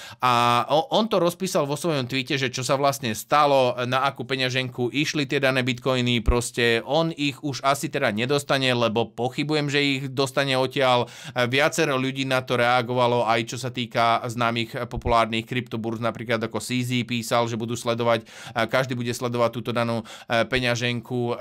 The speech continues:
hej, čiže, no, proste negatívne na tom je to, že, e, core developer, hej, a tu na okamžite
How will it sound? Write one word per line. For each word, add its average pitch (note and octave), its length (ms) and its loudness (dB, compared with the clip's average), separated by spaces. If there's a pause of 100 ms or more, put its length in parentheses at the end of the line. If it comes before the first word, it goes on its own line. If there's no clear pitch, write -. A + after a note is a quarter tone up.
(120)
hej, A#2+ 240 -4
čiže, A#2+ 640 0 (240)
no, C3 480 -2
proste C3+ 720 -2
negatívne G3 880 0
na C#3 320 2
tom E3 160 0
je C3 200 0 (120)
to, C3 320 2 (640)
že, B2 480 0
e, A2+ 120 -2 (680)
core E3+ 240 0
developer, A2 560 -6 (320)
hej, B2 240 -2
a A#2+ 160 0
tu G3 320 0
na C#3 240 2
okamžite B2+ 800 -2